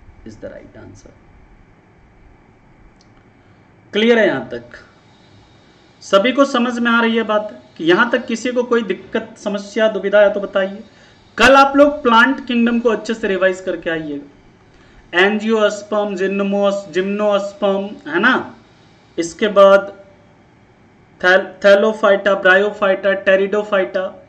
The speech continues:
ये सारी चीजें आपको अच्छे से करके आनी है कल, वहां से आपके सवाल होंगे। तो इसका सही उत्तर है ऑप्शन B, mollusca के अंदर octopus, sepia और ये, ये चीजें आती है।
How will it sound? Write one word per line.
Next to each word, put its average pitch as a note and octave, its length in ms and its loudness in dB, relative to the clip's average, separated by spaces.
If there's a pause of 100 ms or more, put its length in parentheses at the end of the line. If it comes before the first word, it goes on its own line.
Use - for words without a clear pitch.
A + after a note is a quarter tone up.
ये G#3 120 -2
सारी A#3+ 220 -2
चीजें B3 240 -4
आपको A#3 240 -2
अच्छे A#3 240 -6
से A3+ 120 -8
करके G#3 320 -4
आनी E3+ 240 -4
है F#3 100 -6
कल, F3 180 -18 (600)
वहां F3 240 2
से A#3 120 -4
आपके G#3+ 280 -4
सवाल F#3 420 -2
होंगे। F3+ 220 -10
तो - 200 -20
इसका E3 260 -6
सही F#3+ 240 -8
उत्तर E3+ 240 -6
है E3+ 60 -4
ऑप्शन D#3 340 -10
B, D#3 180 -10 (240)
mollusca E3 600 -6 (500)
के D#3 60 -8
अंदर E3 180 -4 (100)
octopus, E3 560 -12
sepia C#3+ 360 -12
और - 240 -12 (100)
ये, - 100 -18 (640)
ये A2+ 160 -12
चीजें - 320 -20
आती G2+ 460 -20
है। - 120 -20